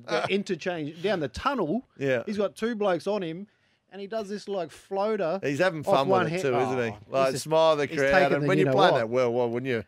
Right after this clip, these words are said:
Speaker 1: I'll tell you
Speaker 2: But
Speaker 1: what, though, he is in a bit of trouble because he's got, he has got, uh, some opposition that he's facing that, um, might, um, you know, put him, uh, to a, or bring him to a halt anyway, is that, um,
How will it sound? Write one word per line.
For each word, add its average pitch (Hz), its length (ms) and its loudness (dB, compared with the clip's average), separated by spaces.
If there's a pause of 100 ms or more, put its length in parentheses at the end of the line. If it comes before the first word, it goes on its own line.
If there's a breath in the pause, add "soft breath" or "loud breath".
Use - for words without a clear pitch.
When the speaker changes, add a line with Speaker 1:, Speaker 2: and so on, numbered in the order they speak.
(220 loud breath)
Speaker 1:
I'll 151 60 0
tell 208 140 4
you - 80 6
Speaker 2:
But 170 40 6
Speaker 1:
what, 190 140 4
though, 139 160 2
he 151 100 2
is 185 160 2
in 175 80 0
a 165 40 -4
bit 151 140 -2
of 127 60 -4
trouble 135 380 0
because 127 240 -4
he's 135 120 -4
got, 165 280 -2
he 147 120 -2
has 160 200 -2
got, 143 340 -6
uh, 131 160 -2
some 131 220 -6
opposition 123 480 -6
that 117 120 -4
he's 110 120 -10
facing 113 480 -6
that, 110 320 -8
um, 110 320 -6 (400 soft breath)
might, 127 380 -4
um, 110 840 -4
you 117 120 -12
know, 110 120 -6
put 135 220 -8
him, 117 280 -6
uh, 110 300 -4 (360)
to 123 160 -2
a, 117 140 -8 (240)
or 123 80 -6
bring 160 200 0
him 139 100 0
to 117 160 -2
a 104 40 -2
halt 131 320 0
anyway, 120 420 -2 (400 soft breath)
is 127 160 -8
that, 139 260 -2
um, 131 380 0